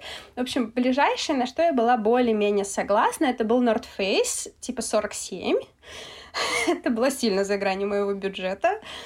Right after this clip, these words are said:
И я такая: "Так, ладно, надо подумать. Типа, я всё поняла, щас я с этим пересплю, мы вернёмся". Но он, конечно, сидел такой в примерочной, такой: "В смысле тебе липучка не нравится?" Я не понял. "Липучка, липучка, липучка".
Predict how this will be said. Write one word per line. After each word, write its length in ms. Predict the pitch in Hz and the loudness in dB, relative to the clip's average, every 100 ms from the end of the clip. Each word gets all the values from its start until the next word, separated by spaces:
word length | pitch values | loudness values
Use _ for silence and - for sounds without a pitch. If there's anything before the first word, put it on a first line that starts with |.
| - - - | -18 -20 -6
И 80 | 214 | -2
я 140 | 208 | 0
такая: 320 | 202 208 190 | -2 0 -2
"Так, 340 | 196 208 196 214 | 2 0 0 2
ладно, 340 | 262 359 381 415 381 - _ _ _ - 427 - - | 2 4 4 2 0 -8 _ _ _ -8 -8 -8 -4
надо 240 | 240 311 359 | 2 4 4
подумать. 640 | 302 240 185 185 - - - - _ _ _ _ | 4 4 0 -2 -6 -12 -16 -20 _ _ _ _
Типа, 420 | - 196 185 175 - | -12 -4 -2 -4 -6
я 180 | 226 247 | 0 0
всё 160 | 294 254 | 2 2
поняла, 520 | 233 214 196 208 453 - _ _ - | 4 4 4 2 0 -4 _ _ -4
щас 220 | - - | -2 0
я 80 | 208 | -4
с 120 | - 214 | -4 -6
этим 200 | 202 196 | -6 -2
пересплю, 680 | 208 196 - 196 202 403 440 | -2 -2 -6 -4 0 0 0
мы 140 | 240 | 0
вернёмся". 680 | 220 202 202 269 381 370 320 - - - | 2 2 2 2 0 0 0 -4 -12 -4
Но 80 | 220 | 0
он, 160 | 269 392 | 2 2
конечно, 680 | 294 262 294 294 254 247 233 | 2 0 0 0 2 2 0
сидел 360 | 247 226 233 339 | -2 -2 -2 -2
такой 220 | 302 247 | -4 -6
в 80 | - | -4
примерочной, 440 | 247 254 - 262 | -2 -2 -2 -2
такой: 180 | 254 202 | 0 -2
"В 60 | |
смысле 520 | - - 247 339 - 226 | -4 -2 0 0 0 -2
тебе 240 | 226 196 | 0 2
липучка 520 | 202 202 202 196 - | 2 2 0 0 0
не 120 | 185 185 | 0 0
нравится?" 640 | 185 170 180 - - 180 - _ - | 2 2 0 -2 -4 -4 -6 _ 0
Я 120 | 190 | 2
не 120 | 269 | 4
понял. 440 | 262 226 202 190 202 | 4 4 4 0 0
"Липучка, 640 | 226 - 427 - - 214 - | -2 0 0 0 0 0 0
липучка, 480 | 254 392 523 - | 0 0 0 0
липучка". 640 | 185 196 247 254 - 294 | -2 0 -2 -2 0 0